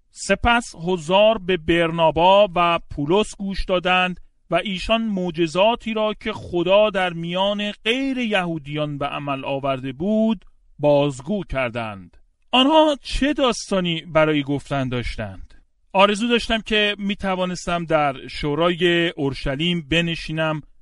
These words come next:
به خصوص آرزو می‌کردم که گفته‌های این دو مرد را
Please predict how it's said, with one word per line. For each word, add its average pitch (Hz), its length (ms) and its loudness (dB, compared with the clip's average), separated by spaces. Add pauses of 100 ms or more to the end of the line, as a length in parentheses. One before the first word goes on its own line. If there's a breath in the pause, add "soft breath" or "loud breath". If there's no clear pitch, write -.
(200)
به 226 240 6
خصوص 226 760 -2
آرزو 185 420 0
می‌کردم 190 420 -2
که 180 400 -4
گفته‌های 175 800 0
این 165 220 -2
دو 151 180 0
مرد 175 460 0
را 120 260 -4